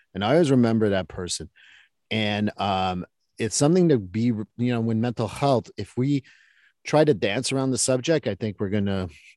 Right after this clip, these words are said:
really hurt people who take it very seriously.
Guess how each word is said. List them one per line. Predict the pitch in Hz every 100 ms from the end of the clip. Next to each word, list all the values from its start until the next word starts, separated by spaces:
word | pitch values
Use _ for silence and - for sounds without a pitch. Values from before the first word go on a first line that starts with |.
| -
really | 104 107 123 120 104
hurt | - 117 107
people | 120 117 113
who | -
take | 101 107 98
it | 90
very | 101 98
seriously. | - 104 127 131 - 180